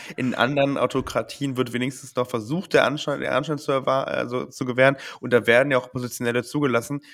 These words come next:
Am, an, am Ende sind die Stimmenzahlen schon ausgezählt, bevor überhaupt irgendwer eine Stimme abgegeben hat. Ich meine, so einfach kann man sich's machen sozusagen. Aber nein, Putin lässt <laughs> sozusagen einfach jeden, äh, Oppositionellen direkt abwatschen.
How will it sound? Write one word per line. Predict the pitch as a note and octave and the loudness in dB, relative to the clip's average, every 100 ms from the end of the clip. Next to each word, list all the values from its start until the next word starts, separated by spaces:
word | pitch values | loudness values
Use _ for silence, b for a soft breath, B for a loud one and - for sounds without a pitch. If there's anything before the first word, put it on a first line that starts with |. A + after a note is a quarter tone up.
| B | B
Am, | A2+ A#2 | -4 -2
an, | - B2 - | -2 -2 -2
am | B2 | 0
Ende | G#2+ C#3 | 2 0
sind | A#2+ C3 | -2 -4
die | B2+ A#2+ | -4 -4
Stimmenzahlen | A#2 - C3 C#3+ C3 - A#2+ A#2+ | -4 -6 -4 -4 -4 -2 0 0
schon | B2 B2 | -4 -4
ausgezählt, | A#2+ B2+ - - A#2+ | -2 -4 -6 -4 -4
bevor | - A2 A#2+ | -4 0 4
überhaupt | A2+ A#2 - | 4 4 2
irgendwer | B2 C#3 C3 | -2 0 2
eine | A2+ | 2
Stimme | A2 C#3+ B2+ | 4 4 4
abgegeben | G#2+ A#2 G#2+ G#2+ A2+ | 4 0 2 2 4
hat. | C3 B B | 0 B B
Ich | - | 2
meine, | A#2+ | 2
so | A2+ | 6
einfach | A2+ A#2 B2 | 4 4 2
kann | - | 0
man | A#2+ | 0
sich's | A2 G#2 | -2 -2
machen | C#3+ C#3 A2 | 0 0 -2
sozusagen. | G#2 G#2 G#2+ G#2 A#2 C3 B B - | -6 -4 2 4 4 0 B B -4
Aber | A2+ A2 | -2 2
nein, | A2 B2 B2+ B2+ b b | 2 2 0 -6 b b
Putin | - C3 B2+ | -2 0 2
lässt | A#2+ B2+ | 2 2
<laughs> | |
sozusagen | - D#3 C#3+ B2 C3 C#3 | 4 4 4 2 0 2
einfach | A#2 B2 A#2 | 0 0 -2
jeden, | B2 B2+ B2 | 0 0 0
äh, | A2+ A#2 A#2 A2+ | 0 2 2 0
Oppositionellen | A#2 B2 A#2 A#2 A2+ A#2 A2+ | -2 -2 -8 -8 0 0 0
direkt | A2+ G#2+ C#3+ - | 0 -2 -4 -2
abwatschen. | G#2 G#2 G2+ A2 - C#3+ | -2 2 4 4 2 -6